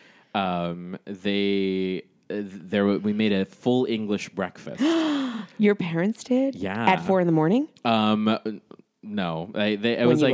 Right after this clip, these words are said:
Speaker 2: woke up.
Speaker 1: when I woke up, the,
Speaker 2: Okay.
Speaker 1: well, like, uh, they watched it and then they made the breakfast,
Speaker 2: Did
Speaker 1: but
Speaker 2: they
Speaker 1: it
Speaker 2: watch it again with you when you watched it?
Speaker 1: No, I watched it on my phone. I watched it on, uh,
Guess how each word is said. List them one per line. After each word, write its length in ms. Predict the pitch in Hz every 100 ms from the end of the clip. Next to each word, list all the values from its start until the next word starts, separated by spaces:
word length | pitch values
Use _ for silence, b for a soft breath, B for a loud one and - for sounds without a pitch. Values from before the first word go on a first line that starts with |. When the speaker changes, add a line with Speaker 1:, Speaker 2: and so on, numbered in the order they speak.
| -
Speaker 2:
woke 40 |
up. 40 | 120
Speaker 1:
when 100 | 127
I 80 | 123
woke 220 | 101 95
up, 260 | 87 85 85
the, 120 | 95
Speaker 2:
Okay. 100 | 107
Speaker 1:
well, 200 | 104 104
like, 340 | 101 98 - -
uh, 100 | 113
they 180 | 110 135
watched 360 | 127 131 -
it 40 | 135
and 100 | 117
then 200 | 107 98
they 60 | 92
made 200 | 90 82
the 60 |
breakfast, 560 | 85 80 - 76 85 -
Speaker 2:
Did 100 | 175
Speaker 1:
but 40 | 175
Speaker 2:
they 40 |
Speaker 1:
it 60 | 180
Speaker 2:
watch 240 | 170 196
it 80 | 185
again 300 | 165 143 156
with 180 | 196 -
you 180 | 226 247
when 180 | 233 185
you 120 | 170
watched 340 | 196 214 -
it? 80 | 247
Speaker 1:
No, 80 | 240
I 180 | 120 156
watched 400 | 147 120 - -
it 140 | 104
on 260 | - 90 87
my 160 | 85
phone. 280 | 80 110 107
I 80 | 82
watched 280 | 82 87 -
it 100 | 87
on, 280 | 82 78 78
uh, 320 | 87 82 80